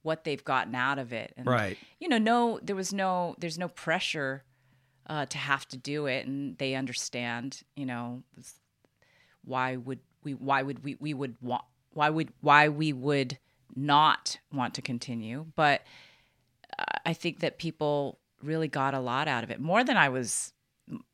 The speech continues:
Speaker 1: m-, more than I realized, I think.
Speaker 2: Really?
Speaker 1: Yeah.
Speaker 2: I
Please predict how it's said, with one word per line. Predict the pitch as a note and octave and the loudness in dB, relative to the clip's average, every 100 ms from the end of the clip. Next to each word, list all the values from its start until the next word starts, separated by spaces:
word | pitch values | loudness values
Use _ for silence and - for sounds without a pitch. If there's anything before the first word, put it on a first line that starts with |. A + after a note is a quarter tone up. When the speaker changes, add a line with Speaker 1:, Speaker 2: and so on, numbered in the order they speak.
| _ | _
Speaker 1:
m-, | C#3+ C#3+ - | -12 -12 -10
more | E3 G#3 | -6 -4
than | A#3+ G#3+ | -2 0
I | C#3 A2+ - | 0 -2 -6
realized, | D3 G#3+ D#3 - - - | 0 0 0 -2 -8 -8
I | G#2 | -10
think. | - C#2+ - - | -10 -14 -16 -8
Speaker 2:
Really? | B2+ D3 C#3 D#2+ - _ _ _ _ _ _ _ _ | 0 4 4 0 -10 _ _ _ _ _ _ _ _
Speaker 1:
Yeah. | |
Speaker 2:
I | - | 0